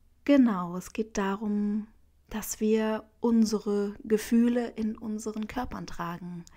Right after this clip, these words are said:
Sozusagen in unserem Herzen, bildlich gesprochen, in unserem Gewebe, in unseren Bäuchen.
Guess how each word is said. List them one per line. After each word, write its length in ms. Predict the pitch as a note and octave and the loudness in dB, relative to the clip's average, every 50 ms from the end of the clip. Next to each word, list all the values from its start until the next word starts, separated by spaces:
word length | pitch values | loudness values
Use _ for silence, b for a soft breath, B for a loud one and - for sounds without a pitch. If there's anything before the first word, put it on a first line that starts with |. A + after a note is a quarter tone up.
| B B B B B B B B B B B B B _ _ _ | B B B B B B B B B B B B B _ _ _
Sozusagen 800 | - - G3+ G3 - - G3+ - F#3+ F3+ F3 F3+ F#3 F#3 F#3 F#3+ | 0 0 0 0 0 -6 -4 -4 -2 -2 -2 -4 -6 -6 -6 -6
in 100 | F#3+ F#3+ | -6 -6
unserem 220 | F#3 F3 F#3 F#3 | -6 -6 -6 -6
Herzen, 500 | E3+ F#3+ F#3 G3+ A#3 A#3 - - G#3+ G#3 | -4 -2 0 0 0 0 0 0 0 2
bildlich 380 | F#3+ G3+ G#3 A3 A3 A3+ G#3 - | 4 2 2 2 0 -4 -6 -6
gesprochen, 840 | - G3 - - - - F3+ F3+ F3 - G#3 F#3+ F#3 F#3 F#3 F#3 B B B B B B B B B B | -8 -8 -8 -10 -8 -8 -8 -8 -8 -10 -12 -10 -10 -10 -12 -14 B B B B B B B B B B
in 160 | - A3 G#3 | 0 0 0
unserem 460 | - - G#3 G#3 F#3+ G3 F#3+ F#3 G3 F#3+ | 2 2 0 0 2 0 -2 -2 0 -2
Gewebe, 460 | G3+ F#3 F#3 G3+ A3 A#3+ B3 G#3+ G3 | -2 2 4 4 6 6 4 4 2
in 100 | F#3 F#3 | -4 -4
unseren 320 | F#3+ F#3 - F#3 F#3 F3+ | -8 -8 -6 -6 -4 0
Bäuchen. 600 | F3 G3 G3 G#3+ A3+ A3+ A3+ - A3 G3+ G3+ G3 | 2 2 4 4 2 2 0 -2 -4 -2 -2 -6